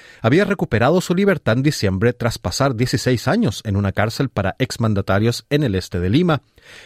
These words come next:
Ahí cumplía una condena de veinticinco años por violaciones de derechos humanos durante su gobierno.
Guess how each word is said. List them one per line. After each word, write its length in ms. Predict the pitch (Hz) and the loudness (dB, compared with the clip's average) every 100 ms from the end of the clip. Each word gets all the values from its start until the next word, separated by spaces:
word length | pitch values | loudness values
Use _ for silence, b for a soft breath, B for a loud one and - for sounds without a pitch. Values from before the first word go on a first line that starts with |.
| B | B
Ahí 220 | 92 110 | 0 0
cumplía 400 | - 101 - 117 | 0 -2 0 0
una 160 | 113 107 | 0 0
condena 380 | 95 92 120 | -2 0 2
de 80 | 123 | 2
veinticinco 680 | 98 98 - - 123 - 117 | 0 -2 -4 -2 -2 2 2
años 260 | 220 170 | 2 0
por 160 | - 95 | -2 -2
violaciones 520 | 92 85 - 110 110 | -2 -4 -2 -2 0
de 120 | 98 | 0
derechos 400 | 143 110 104 107 | 2 0 -2 -6
humanos 380 | 92 87 98 127 | -4 -2 -2 -2
durante 340 | 104 92 85 92 | -2 -4 -4 -4
su 140 | - | -4
gobierno. 500 | 85 87 120 117 110 | -2 0 0 0 -4